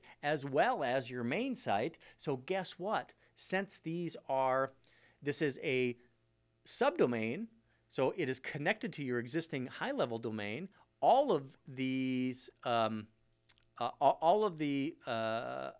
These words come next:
uh, vehicles are gonna have individual vehicle dip-, display pages that are gonna be crawled by Google.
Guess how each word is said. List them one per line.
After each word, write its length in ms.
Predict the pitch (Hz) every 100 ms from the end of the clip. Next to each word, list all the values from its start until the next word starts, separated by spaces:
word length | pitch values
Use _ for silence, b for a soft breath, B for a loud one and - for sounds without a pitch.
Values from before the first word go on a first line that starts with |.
| -
uh, 140 | 123 120
vehicles 800 | 143 226 208 127 117 123 - - b b b b _ _ -
are 120 | 127
gonna 160 | 131
have 160 | 135 139
individual 720 | 190 160 160 156 151 143 139 - _ _ _ _ _ 123
vehicle 300 | 139 151 165
dip-, 300 | 180 190 180
display 360 | 156 - 147
pages 480 | 123 120 113 147 - -
that 100 | 131
are 40 |
gonna 160 | 143 143
be 120 | 139
crawled 640 | - - 120 123 156 185
by 160 | 170 208
Google. 560 | 175 143 127 120 175